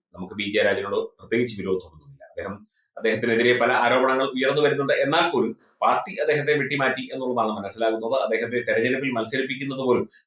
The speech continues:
നിർത്തി തോൽപ്പിക്കാനും അദ്ദേഹത്തെ ഒഴിവാക്കാനുമാണ്. അതുകൊണ്ടാണ് ഈ പി ജെ ആർമിയും റെഡ് ആർമിയും ഒക്കെ ഉയർന്നു വരുന്നത്. ചെന്താരകമായിട്ട് പി ജയരാജൻ ഇപ്പോഴും വരുന്നതും കണ്ണൂർ ജില്ലയിൽ സി പി എം നേരിടുന്ന ഏറ്റവും വലിയ പ്രതിസന്ധിയായി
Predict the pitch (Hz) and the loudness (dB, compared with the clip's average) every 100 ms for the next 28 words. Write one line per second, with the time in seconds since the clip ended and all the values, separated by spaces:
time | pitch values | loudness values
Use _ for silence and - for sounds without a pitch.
0 | 117 113 156 - 123 127 147 156 139 110 | -2 -2 0 0 4 4 2 2 2 2
1 | - _ _ _ _ - 123 139 135 120 | -2 _ _ _ _ -4 0 2 4 2
2 | 117 - 123 135 160 170 156 - - - | 0 0 4 6 6 4 4 2 0 -6
3 | - 113 120 123 123 120 127 143 131 123 | -8 -4 -2 0 0 -2 0 2 4 2
4 | 127 120 113 117 131 127 120 113 113 110 | -2 -2 -2 2 2 2 0 -2 -2 0
5 | 110 107 90 - 80 - 98 113 117 123 | 0 0 -4 -6 -14 -8 -4 2 2 4
6 | 120 117 113 98 - _ 110 117 123 120 | 2 0 0 -2 -4 _ 0 2 4 4
7 | 113 104 - _ 101 104 117 120 104 101 | 4 2 -2 _ -14 -2 2 2 2 2
8 | 107 113 113 95 110 120 117 113 113 110 | 2 0 0 0 0 0 2 2 0 -2
9 | 110 127 123 113 113 110 104 - 131 127 | -2 0 0 2 0 0 -2 0 0 4
10 | 123 110 110 123 143 127 131 120 117 | 4 4 2 2 2 2 4 4 4